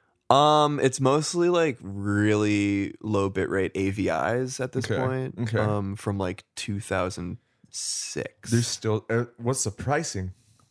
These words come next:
Speaker 1: Um,
Speaker 2: on it right now?
Speaker 1: i-, i-, for, like, a,
Speaker 2: Uh-huh.
Speaker 1: for, like, a rip of,
Speaker 2: Uh-huh.
Speaker 1: um, fucking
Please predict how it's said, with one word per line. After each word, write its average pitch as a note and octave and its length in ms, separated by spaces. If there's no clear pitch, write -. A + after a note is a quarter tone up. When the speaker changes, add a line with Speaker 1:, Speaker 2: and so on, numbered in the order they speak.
Speaker 1:
Um, C3+ 60
Speaker 2:
on C3 580
it A#2 60
right G#2+ 100
now? F2+ 260
Speaker 1:
i-, E2 140
i-, C#2 300
for, C#3+ 220
like, C#3 320
a, A2 880
Speaker 2:
Uh-huh. F#2+ 280
Speaker 1:
for, - 160
like, B2 140
a A2+ 80
rip G#2+ 500
of, G#2 960
Speaker 2:
Uh-huh. G2 120
Speaker 1:
um, F2+ 340
fucking F#2+ 800